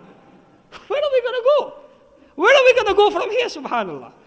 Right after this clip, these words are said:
"يا بني آدم، قد أنزلنا عليكم لباسا يواري سوآتكم وريشا، ولباس التقوى ذلك خير."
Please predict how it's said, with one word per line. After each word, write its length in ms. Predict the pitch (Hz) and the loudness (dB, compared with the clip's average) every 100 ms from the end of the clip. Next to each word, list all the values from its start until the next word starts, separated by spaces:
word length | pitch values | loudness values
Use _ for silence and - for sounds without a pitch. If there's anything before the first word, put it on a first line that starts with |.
| _ 349 | _ -14
"يا 260 | 277 381 466 | 2 6 6
بني 340 | 427 415 392 | 6 2 2
آدم، 460 | 320 403 440 370 330 | 2 4 4 4 2
قد 200 | 311 311 | 0 -4
أنزلنا 580 | 302 415 370 370 349 339 | -2 -4 0 0 2 0
عليكم 680 | - 294 339 330 - 277 269 | 2 0 0 -6 -8 -6 -4
لباسا 440 | 269 302 254 247 | 0 0 0 -4
يواري 580 | 214 208 254 214 180 160 | -6 -4 -2 -4 -6 -12
سوآتكم 760 | - 196 302 285 190 233 180 | -12 -10 -8 -10 -12 -16 -12
وريشا، 400 | 202 359 - 147 - - - | -6 -6 -8 -14 -20 -20 -8
ولباس 500 | 330 349 427 381 - | -6 -2 0 0 -2
التقوى 560 | - - 415 302 294 | -10 -6 -6 -4 -4
ذلك 380 | 269 330 269 - | -2 -4 -6 -12
خير." 380 | 208 339 359 202 | -10 -6 -6 -6